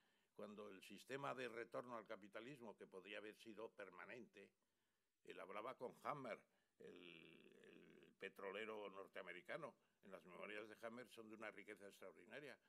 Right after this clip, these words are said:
Y, eh, lo que le gustaba a Lenin era el taylorismo, el tiempo y movimiento de los obreros, y lo que le interesaba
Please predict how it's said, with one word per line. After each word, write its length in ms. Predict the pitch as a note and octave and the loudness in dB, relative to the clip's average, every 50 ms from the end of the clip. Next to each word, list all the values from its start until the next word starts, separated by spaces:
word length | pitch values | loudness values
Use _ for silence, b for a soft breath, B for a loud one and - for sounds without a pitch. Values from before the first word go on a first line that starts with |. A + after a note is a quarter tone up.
| B B B B B - | B B B B B -10
Y, 100 | - G2+ | -4 -2
eh, 120 | G2 G2 - G2+ | -2 -2 0 0
lo 140 | G#2+ G2+ G#2 | -2 0 0
que 80 | G#2+ | 2
le 100 | G#2 F#2+ | 2 2
gustaba 440 | F2 G2 G2 - - G2+ G#2+ G#2+ A#2 | 2 0 -4 -4 -4 -4 -2 0 0
a 40 | B2 | 0
Lenin 320 | B2+ C3 B2+ C3+ D3 D3 | 0 -2 -4 -4 -4 -2
era 320 | C#3 C3+ C3+ D3+ D#3+ D#3+ - B B B B | -2 0 0 0 0 0 -4 B B B B
el 160 | G#2+ G#2+ G2 - | -6 -4 -2 2
taylorismo, 800 | A2 G#2 G2 F#2 F2 F#2 G#2+ D3 D#3+ C3+ C3+ C3 D#3+ G#3 G#3+ - b b b b b b - - | 2 2 2 2 2 4 4 4 4 4 2 0 0 0 -2 -6 b b b b b b -12 -8
el 400 | - G2 F#2+ F#2+ F2+ F2 F2 - | -6 -6 -4 -4 -6 -8 -8 -2
tiempo 360 | - A2+ A2+ A#2 G#2+ G2+ A#2+ | 2 4 4 4 4 2 0
y 40 | A2+ | 0
movimiento 580 | G#2+ A#2 A#2 A2 G#2+ G#2+ A#2+ C3+ B2+ G#2+ C#3 C3 | 0 0 0 0 0 0 0 -2 0 0 0 0
de 80 | B2+ B2 | 0 0
los 160 | B2+ A2+ - | 0 -2 -2
obreros, 440 | C3 C3 D#3 F3+ F3+ F#3+ A#3 A3 - - B B B B B B B | -2 0 2 2 4 4 4 2 0 -6 B B B B B B B
y 60 | - | 0
lo 120 | A2 A2 - | 0 0 2
que 100 | A2 A2 | 2 0
le 100 | G#2+ G2 | 2 0
interesaba 680 | F#2+ G2+ A2+ G2+ F#2 - G#2+ A#2+ C3+ C#3 D#3 E3 D#3+ | 0 0 0 0 0 0 0 0 2 4 4 2 0